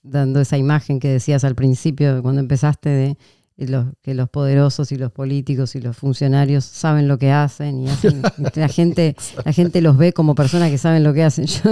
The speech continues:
Speaker 1: y no quise interrumpirte el hilo de tu, <laughs> de lo que estaba diciendo, pero estaba pensando, en este país no es así.
Speaker 2: Exacto.
Speaker 1: Claramente no es así.
Speaker 2: Y que, es que llega un punto, es que es tan disparatado que pasa a ser irrelevante.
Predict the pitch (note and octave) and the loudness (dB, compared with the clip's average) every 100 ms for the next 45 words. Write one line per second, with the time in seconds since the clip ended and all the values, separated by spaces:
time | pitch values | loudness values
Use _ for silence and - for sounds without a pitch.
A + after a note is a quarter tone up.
0 | G3 - G#3 A3 A3+ A3+ A#3+ A3+ G3+ F3+ | 2 0 -2 0 0 0 0 2 0 0
1 | D#3+ F#3+ F#3 F3+ G#3+ G#3 F#3+ G3 G3 F#3 | -2 2 2 2 0 2 2 2 2 2
2 | C#3+ - A#3+ - - C#4 - D#4+ - F#4 | 0 0 0 0 -2 -2 -4 -6 -8 -4
3 | F#4+ D4+ - F3+ F3 F3 G3 F#3+ A3 G#3 | 2 2 4 4 6 4 4 4 4 2
4 | F3 F3 F3 G3+ G3 F#3 F#3 F#3 F3 D#3+ | 2 2 2 0 0 0 0 0 0 -2
5 | - - - _ - E3 E3+ F3 D#3+ D#3 | -6 -20 -20 _ 2 4 4 2 0 4
6 | D3 D3+ D#3+ - C#3+ F3 D3 - - - | 6 6 4 4 2 2 0 -4 -14 -4
7 | F#3 G3 F#3 F3 F#3 E3+ E3 F3 D#3 D3+ | 2 2 4 4 4 4 4 2 0 -4
8 | D#3 - F#3+ _ _ _ _ - - - | -8 -10 -20 _ _ _ _ -20 -20 -18
9 | - D3+ F3 - C#3 D3+ - - - G3+ | -8 -8 -6 -6 -4 -6 -10 -6 -4 -2
10 | F3 C3 F3+ G2+ G2+ C#3+ G#2+ G#2+ A2 - | -4 -8 -8 -8 -6 -4 -2 -4 -6 -8
11 | - - - F3+ E3 - C3 A#2+ A#2+ E3 | -12 -10 -6 -4 -4 -2 0 -2 -2 -2
12 | D#3+ B2+ - C3 B2 - D3+ A2+ G2+ G2 | -2 -6 -4 -4 -2 -4 -4 -2 -2 0
13 | G2 - - | 0 -2 -8